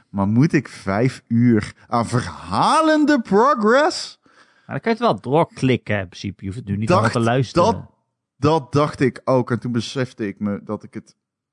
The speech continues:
Speaker 1: Zeg maar, wel herinner, maar ook weer niet.
Speaker 2: <laughs> Je was dronken.
Speaker 1: Ja.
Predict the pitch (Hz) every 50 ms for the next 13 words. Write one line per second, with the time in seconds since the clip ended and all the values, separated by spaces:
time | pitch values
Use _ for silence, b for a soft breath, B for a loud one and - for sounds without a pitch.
0 | _ _ _ _ _ _ _ _ _ - - - 117 85 - 113 110 107 104 -
1 | - - _ _ _ _ _ _ _ _ _ _ _ _ _ _ _ 117 120 127
2 | 131 131 127 117 117 113 107 107 101 98 101 107 113 123 135 151 165 190 202 -
3 | 78 - - - _ _ _ _ _ _ _ _ _ _ _ _ 110 107 - -
4 | 147 143 - 143 143 135 135 131 127 120 - - - _ 165 175 135 147 131 -
5 | - _ _ _ _ _ _ _ _ _ _ _ _ _ 107 104 104 95 - 101
6 | 95 92 - - 131 123 117 110 101 - - _